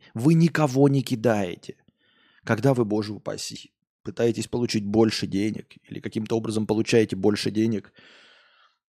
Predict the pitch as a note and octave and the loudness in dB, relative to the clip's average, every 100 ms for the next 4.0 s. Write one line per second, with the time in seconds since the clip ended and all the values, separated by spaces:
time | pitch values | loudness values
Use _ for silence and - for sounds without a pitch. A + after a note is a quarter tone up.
0 | - C3+ - - C3+ A#2+ A2+ A#2+ A2+ C3 | -6 -4 -4 -2 0 2 2 2 4 2
1 | A#2 A2 - C3 B2 A2 G2 F2+ _ _ | 2 -6 -2 0 0 0 -2 -6 _ _
2 | _ _ _ - - - A#2 A#2+ A2 A2 | _ _ _ -18 -8 -4 0 0 0 0
3 | B2 A#2+ A2+ A2+ A2 A#2+ - B2 G#2+ | 0 2 0 2 2 0 0 2 2